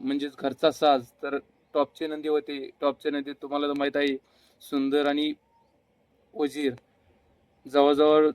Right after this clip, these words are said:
जोटे येईल तवा तवा गाडी फायनलसाठी पात्र आहे. तर मित्रांनो, सुंदरचं वय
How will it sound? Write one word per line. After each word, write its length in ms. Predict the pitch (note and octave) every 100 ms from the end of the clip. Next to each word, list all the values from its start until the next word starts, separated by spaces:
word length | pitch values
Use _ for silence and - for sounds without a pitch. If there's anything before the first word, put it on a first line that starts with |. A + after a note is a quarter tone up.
| -
जोटे 260 | D3 C#3+ D3+
येईल 300 | D3+ C#3+ C3
तवा 160 | D3 C#3+
तवा 180 | D3 D3
गाडी 220 | C#3+ D3 D3 -
फायनलसाठी 560 | D3 C#3+ C#3 - C#3 D3
पात्र 240 | D3 C3+ D3
आहे. 160 | C#3
तर 180 | B2+ -
मित्रांनो, 520 | D3 C#3 D3 D3+ C#3+ C3+ _ _ _ _ _ _ _ _ _ _
सुंदरचं 680 | - D3+ D3 D3+ D3+ - E3
वय 320 | D#3 D#3 D#3